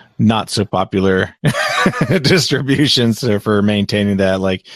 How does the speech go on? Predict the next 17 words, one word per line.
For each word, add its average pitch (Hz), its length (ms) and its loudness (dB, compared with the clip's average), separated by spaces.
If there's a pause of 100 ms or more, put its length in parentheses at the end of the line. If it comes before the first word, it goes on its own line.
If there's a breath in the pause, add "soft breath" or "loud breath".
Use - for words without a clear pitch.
(200 loud breath)
you 104 80 -2
know, 92 80 2
damn 98 280 0
small 95 340 0
Linux 139 580 2
and 87 400 -4
a 85 220 -6
bunch 101 280 -6
of, 87 160 -6
a 90 140 -10
bunch 123 180 -6
of 92 60 -4
other 90 240 0
ones 87 260 -2
that 85 120 -4
are, 85 260 -2
uh, 85 140 -2